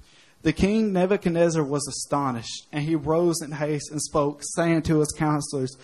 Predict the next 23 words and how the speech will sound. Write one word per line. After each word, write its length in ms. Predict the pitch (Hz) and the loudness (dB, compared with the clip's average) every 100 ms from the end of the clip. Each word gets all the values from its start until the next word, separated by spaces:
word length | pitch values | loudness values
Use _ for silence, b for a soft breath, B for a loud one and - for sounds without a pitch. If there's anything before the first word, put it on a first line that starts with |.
| B B B | B B B
"Did 220 | 165 156 | 2 6
we 160 | 185 180 | 6 6
not 320 | 180 185 - | 6 4 2
cast 400 | - 190 175 156 - - | 0 2 2 2 -2 2
three 240 | 185 190 | 2 4
men 400 | 170 180 165 151 | 2 2 2 2
bound 420 | 131 156 160 165 | 2 2 2 0
into 220 | 160 170 | -4 -2
the 100 | 151 | -2
midst 380 | 147 151 156 - | 0 0 -2 -2
of 100 | 147 | -6
the 80 | 131 | -6
fire?" 480 | - 131 127 120 120 B B B B _ - 139 | -4 -2 0 -2 -6 B B B B _ -20 0
They 180 | 175 160 | 2 2
answered 380 | 170 175 175 165 | -2 -2 -2 -2
and 140 | 151 | -2
said 240 | - 156 | -2 -2
to 120 | 156 147 | -2 -4
the 140 | 156 | -4
king, 400 | - 170 156 147 - b | -4 -4 -2 -4 -10 b
"True, 480 | - - 196 175 147 | -8 0 4 4 2
O 160 | 151 156 | -2 -4
king." 440 | 151 151 147 143 | -2 -2 -2 -4